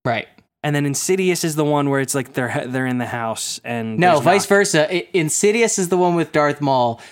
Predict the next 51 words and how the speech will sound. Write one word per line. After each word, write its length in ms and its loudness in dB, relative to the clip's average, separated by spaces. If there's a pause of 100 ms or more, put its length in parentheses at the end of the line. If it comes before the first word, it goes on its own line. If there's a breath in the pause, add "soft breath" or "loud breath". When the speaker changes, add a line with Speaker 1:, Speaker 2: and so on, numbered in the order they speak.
(100)
Speaker 1:
Sinister 600 2
is 180 -2
the 120 2
one 440 2
with, 320 -2
like, 280 0
the 100 0
boogeyman. 760 2 (380)
And, 120 2
like, 180 0
Vin-, 240 0
Vin-, 320 0
Vincent 420 -2
D'Onofrio 580 2
shows 340 0
up 220 2
as, 100 -2
like, 120 -2
a 80 -2
doctor. 640 0 (360)
Speaker 2:
Oh, 320 -8
Christ, 480 -14
dude, 140 -8
I 120 -6
don't 220 -12
remember. 440 -12 (140)
Who 140 -8
knows? 200 -14 (220 loud breath)
Speaker 1:
Whatever. 240 2
Speaker 2:
What's 100 -2
the, 220 -4
did 220 -2
you 80 0
watch 240 0
the 80 -2
one 220 2
where 100 0
there's, 220 -2
like, 200 -2
he, 240 -6
there's 240 -2
a 60 0
whole 220 -2
sequence 460 -4
where 120 -2
someone 260 -4
keeps 160 -8
knocking 360 -2
on 100 -2
the 60 -6
door? 360 -4